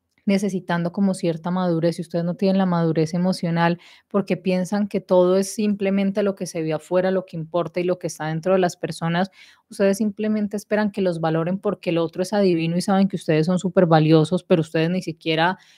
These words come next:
ah, se, digamos, se esfuerzan por trabajar en su mejoramiento personal. Entonces ahí sí es momento de decir, "Venga, es verdad,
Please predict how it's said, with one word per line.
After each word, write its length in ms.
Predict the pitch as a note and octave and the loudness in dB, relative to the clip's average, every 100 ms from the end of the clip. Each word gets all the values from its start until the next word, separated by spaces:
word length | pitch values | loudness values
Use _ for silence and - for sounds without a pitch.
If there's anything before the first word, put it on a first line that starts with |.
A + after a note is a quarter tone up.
| _ _ - | _ _ 0
ah, 160 | F3+ | 0
se, 420 | F3+ F3+ E3 D#3+ - _ - - _ | 2 4 4 0 -6 _ -20 -20 _
digamos, 560 | D#3 D#3+ F3 E3+ F3+ G3+ | -10 -2 0 2 2 0
se 80 | G#3 | -2
esfuerzan 520 | - F#3 F3+ F#3+ G3 | -2 2 2 2 -2
por 140 | G3+ - | -2 -2
trabajar 420 | E3+ D#3+ D#3 E3 | 0 2 0 -2
en 80 | E3+ | -4
su 100 | F#3+ | -4
mejoramiento 680 | F3+ F3 E3+ D#3+ D#3 D#3+ | -4 -4 -2 -2 -2 -6
personal. 680 | E3+ F#3 - E3+ E3 A3 D4 _ _ _ - | -4 -6 -4 -4 0 0 0 _ _ _ -8
Entonces 460 | D3+ D#3+ E3+ F3 | -6 -4 -4 -2
ahí 260 | F#3 E3 F3 | -2 -2 -2
sí 100 | F#3 | -4
es 60 | F3 | -4
momento 400 | E3+ E3+ D#3+ F3+ | -4 -4 -4 -2
de 60 | |
decir, 240 | E3 D#3+ D#3 | -2 -4 -6
"Venga, 340 | E3 F3+ E3 | -4 -4 -4
es 80 | D3+ | -4
verdad, 420 | D3+ D#3 F#3 G3 | -6 -2 2 2